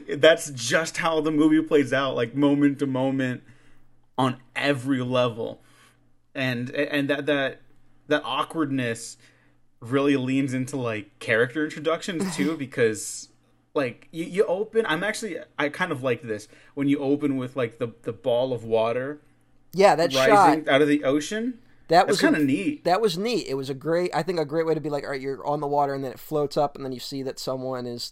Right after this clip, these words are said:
Speaker 2: doing it. Like, I, I was like, "Oh, this actually has a lot of potential." <laughs> And I,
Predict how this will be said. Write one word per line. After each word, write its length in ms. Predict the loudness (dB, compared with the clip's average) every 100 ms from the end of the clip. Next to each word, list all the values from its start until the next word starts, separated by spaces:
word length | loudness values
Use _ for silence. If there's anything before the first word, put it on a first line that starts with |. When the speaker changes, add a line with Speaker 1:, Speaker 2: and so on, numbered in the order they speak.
| -8
Speaker 2:
doing 360 | -4 -4 -6
it. 200 | -10 -12 -10
Like, 100 | -4
I, 180 | -2 -2 -2
I 120 | -2
was 160 | 0
like, 100 | -2 4
"Oh, 160 | 4
this 160 | 2 -2
actually 300 | -4 -4 -4
has 460 | 0 0 0 -6 -16 -20 -20 _ -20 -20 -2
a 120 | 0
lot 280 | 2 2 2
of 140 | -2 -6
potential." 1000 | -4 2 2 2 -2 0 -2 -2 -10 -10 -14 -8
<laughs> 140 | -6 -4 -6 -6 -14 -14 -14 -20 -20 -20 -20 -20 _ _
And 480 | -6 -2 -2 -4 -6 -12 2
I, 300 | 4 4 4